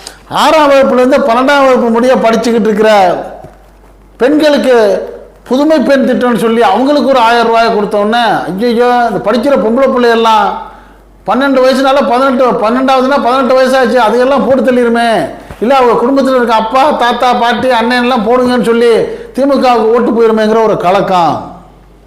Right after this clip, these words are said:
இப்படி பையனுங்களை மட்டும் இல்லாம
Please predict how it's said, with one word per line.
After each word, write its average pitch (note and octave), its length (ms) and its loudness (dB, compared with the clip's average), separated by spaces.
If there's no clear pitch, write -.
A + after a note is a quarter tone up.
இப்படி G#3 320 0
பையனுங்களை D4+ 440 0
மட்டும் C4+ 280 0
இல்லாம B3 320 2